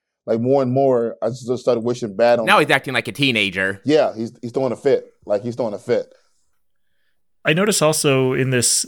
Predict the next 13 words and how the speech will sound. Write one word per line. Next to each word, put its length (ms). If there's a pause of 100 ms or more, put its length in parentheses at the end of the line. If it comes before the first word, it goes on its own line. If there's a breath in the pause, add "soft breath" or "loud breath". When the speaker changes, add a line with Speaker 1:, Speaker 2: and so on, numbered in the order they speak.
Speaker 3:
scene 540 (280)
that 640
she's 420
writing 560
on 200
some 160
kinda, 140
like, 160
weird 480
tablet 440
with, 200
like, 280
uh, 260